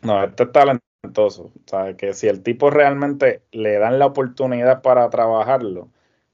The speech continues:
el tipo puede ser un tremendo rudo si es que le dan la oportunidad, pero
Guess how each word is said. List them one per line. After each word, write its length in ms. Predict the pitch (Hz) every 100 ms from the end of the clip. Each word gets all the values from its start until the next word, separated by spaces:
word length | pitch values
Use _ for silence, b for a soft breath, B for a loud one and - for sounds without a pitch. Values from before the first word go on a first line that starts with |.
| _ _ -
el 220 | 104 92
tipo 320 | 107 123 120
puede 520 | 113 110 117 123 120
ser 280 | 113 120 120
un 340 | 117 110 110 -
tremendo 680 | - 107 104 104 120 123 123
rudo 580 | 120 139 135 110 101 - _ _ _ _ _ _ _ _ _ _
si 260 | - 113 104
es 180 | 107 -
que 380 | 123 107 95 _ _ _ -
le 220 | 107 98
dan 260 | 98 104
la 60 | 107
oportunidad, 680 | 104 98 95 101 92 82 85
pero 460 | - 123 139 110 -